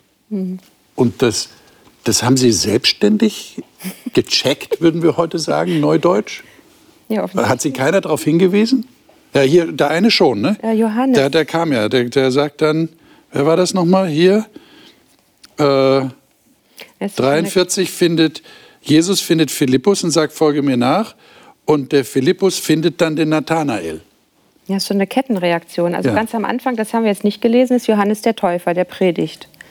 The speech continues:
Speaker 2: Mhm.
Speaker 1: Und da kommen ja die Ersten und, und entdecken Jesus, dass, also glauben dem Johannes, dass das, der da ist, Jesus ist.
Speaker 2: Mhm.
Speaker 1: Und dann sagen die es weiter. Der Andreas seinem Bruder Simon sagt, "Wir haben Jesus entdeckt." Und,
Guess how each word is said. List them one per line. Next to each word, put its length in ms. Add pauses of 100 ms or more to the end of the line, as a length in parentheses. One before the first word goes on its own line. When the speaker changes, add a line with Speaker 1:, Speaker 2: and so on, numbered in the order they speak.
Speaker 2:
Mhm. 300
Speaker 1:
Und 100
da 80
kommen 240
ja 80
die 140
Ersten 520 (220)
und, 260
und 280
entdecken 400
Jesus, 500 (800)
dass, 280
also 240 (200)
glauben 360
dem 160
Johannes, 460
dass 260
das, 240
der 120
da 120
ist, 200
Jesus 360
ist. 260 (160)
Speaker 2:
Mhm. 300
Speaker 1:
Und 100
dann 120
sagen 200
die 60
es 100
weiter. 300
Der 120
Andreas 420
seinem 200
Bruder 300
Simon 400
sagt, 280
"Wir 100
haben 60
Jesus 300
entdeckt." 480
Und, 240